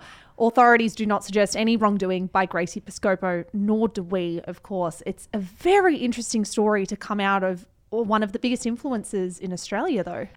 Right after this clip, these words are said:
Our fourth story, Tammy Hembrow finally confirms she is split from fiancé Matt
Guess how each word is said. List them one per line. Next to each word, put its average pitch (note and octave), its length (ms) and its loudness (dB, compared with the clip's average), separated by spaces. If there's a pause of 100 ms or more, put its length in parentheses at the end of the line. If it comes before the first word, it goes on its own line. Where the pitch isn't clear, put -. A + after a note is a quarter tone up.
(120)
Our A#3 160 4
fourth G#3 400 0
story, G3+ 540 2
Tammy D4 400 2
Hembrow C4 420 4
finally C4 540 4
confirms A3 560 2
she A3+ 160 -2
is G3 80 -2
split - 420 0
from - 320 -2
fiancé A3+ 580 2
Matt F#3 320 -2